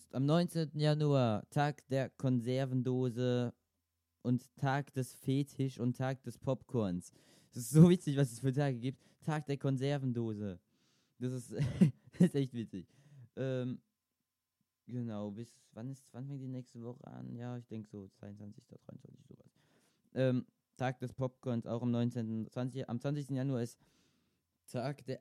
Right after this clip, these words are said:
Akzeptanz und Ehrentag der Pinguine. Ah, finde ich gut, dass Pinguine einen Ehrentag haben. Weil das ist,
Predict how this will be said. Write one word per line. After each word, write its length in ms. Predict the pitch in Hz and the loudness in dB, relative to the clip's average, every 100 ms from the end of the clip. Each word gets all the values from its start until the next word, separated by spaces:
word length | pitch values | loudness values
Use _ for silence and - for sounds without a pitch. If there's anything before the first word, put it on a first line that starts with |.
| _ | _
Akzeptanz 1120 | 143 - - - 131 - 147 139 113 - - - _ _ _ _ _ _ | -12 -12 -6 -4 -4 6 6 6 2 -4 -16 -20 _ _ _ _ _ _
und 300 | - 131 139 - _ | 2 2 2 -4 _
Ehrentag 800 | 170 196 196 170 175 160 151 151 | 4 6 6 6 4 4 2 2
der 120 | 147 | 0
Pinguine. 840 | 143 156 156 143 131 123 107 101 - | 2 2 4 4 4 4 2 0 -2
Ah, 480 | 147 143 131 123 | 0 2 2 2
finde 220 | 120 135 131 | 4 4 4
ich 80 | |
gut, 180 | 127 135 | 4 4
dass 140 | 127 - - | 2 0 -2
Pinguine 540 | 135 135 131 127 127 | 0 2 4 2 2
einen 200 | 107 120 - | 0 -2 -4
Ehrentag 640 | 131 135 120 107 113 107 107 | -4 -2 -4 -6 -8 -8 -8
haben. 180 | 107 113 _ _ _ _ _ _ _ _ _ _ - | -10 -12 _ _ _ _ _ _ _ _ _ _ -8
Weil 120 | 117 | -6
das 180 | 123 117 | -4 -6
ist, 360 | 110 - - | -10 -12 -20